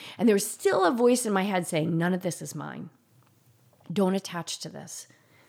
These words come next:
Like, don't feed this." Even though there was a part of me that was feeding it, like, there was still that voice saying, "Don't feed it. You're stronger than this." And so I have this other session with, with meditator Bob, and he is, like, getting super stern with me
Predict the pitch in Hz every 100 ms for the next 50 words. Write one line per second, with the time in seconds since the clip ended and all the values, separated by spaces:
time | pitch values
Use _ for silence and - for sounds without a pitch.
0 | _ 170 147 208 208 - - 202 175 -
1 | - - - - _ - - - 233 233
2 | 247 233 220 208 196 - 185 175 170 147
3 | 156 - 175 160 131 160 156 - _ -
4 | 180 170 - 240 220 214 185 190 - 165
5 | - - 185 160 160 - 175 180 - 170
6 | 139 - _ - - _ _ 160 180 -
7 | - 170 165 - - - - - - -
8 | - - - - - 196 202 185 202 196
9 | 190 180 180 165 165 156 180 160 151 151
10 | 156 156 - - 165 151 151 - 156 147
11 | 160 151 147 139 143 - 147 - 175 160
12 | 151 147 - 127 127 - - _ _ _
13 | - - 156 143 151 - - - - 170
14 | 147 139 - - 143 147 - - 127 120